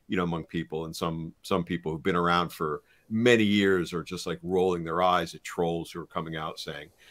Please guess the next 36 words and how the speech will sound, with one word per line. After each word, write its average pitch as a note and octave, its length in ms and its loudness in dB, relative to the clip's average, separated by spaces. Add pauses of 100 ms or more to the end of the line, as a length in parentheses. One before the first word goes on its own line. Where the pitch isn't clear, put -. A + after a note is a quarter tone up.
(220)
you A2+ 100 2
know, G2 100 6
"Yeah, G#3 360 12
yeah, E3+ 240 12
you D3+ 180 8
know, C3+ 100 4
you're, C3 480 4 (500)
you A#2 120 -6
know, G2+ 280 0 (320)
you, C#3 200 -12
you've D3+ 220 -2
got D#3 180 10
all C3+ 100 8
this B2 180 0
work B2+ 240 4
now B2+ 420 10
and, G2+ 140 2
you G#2 100 -2
know, G2+ 80 0
you're A#2 180 2
really B2 220 4
successful F#2+ 840 0
and, E2+ 220 -8 (100)
and, F2 280 -6
uh, E2 220 -4 (340)
you G2 120 -6
know, F#2+ 80 -4
you're A2+ 160 -2
just - 140 -8
kinda A2 140 0
coming A2+ 320 0
out G#2 180 2
of G2+ 60 0
nowhere." G#2+ 460 2
It's - 140 -16
like, - 120 -16